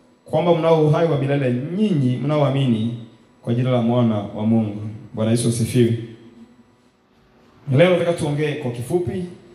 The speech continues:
kama dakika kumi, kumi na tano tukikaa sana, kuhusu, kuhusu uzima wa milele. Ah, maana sababu kuu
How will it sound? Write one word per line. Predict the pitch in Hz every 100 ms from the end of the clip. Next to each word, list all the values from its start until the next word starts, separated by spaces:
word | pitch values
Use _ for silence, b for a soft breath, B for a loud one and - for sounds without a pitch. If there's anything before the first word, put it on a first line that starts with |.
| - -
kama | 139 139
dakika | 123 120
kumi, | - 180 165
kumi | 147 151
na | 131
tano | 139 135 120 - - - - _ -
tukikaa | - 123 143 131
sana, | 127 135 113 107 - - - _ _ -
kuhusu, | 160 175 143 143 143 -
kuhusu | 143 147 - 135 127 123 - - - - - - -
uzima | 123 147 147
wa | 131
milele. | 135 147 123 - - - - _ _ _ _ _ _ _ 131
Ah, | 131 127 123
maana | 151 180 170 147 - - - - _ _ _ _ _ _ -
sababu | 170 208 196
kuu | 175 226 185 165